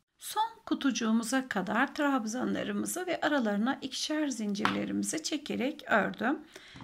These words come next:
Ve en son kutumuz kaldı. En son kutuya ise bir, iki zincirimi çekiyorum.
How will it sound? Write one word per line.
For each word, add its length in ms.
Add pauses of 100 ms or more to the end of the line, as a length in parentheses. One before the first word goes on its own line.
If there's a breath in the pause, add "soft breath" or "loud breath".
(140)
Ve 60 (360)
en 60
son 300
kutumuz 560
kaldı. 520 (800)
En 40
son 300
kutuya 500
ise 440 (140)
bir, 360 (260)
iki 200
zincirimi 500
çekiyorum. 600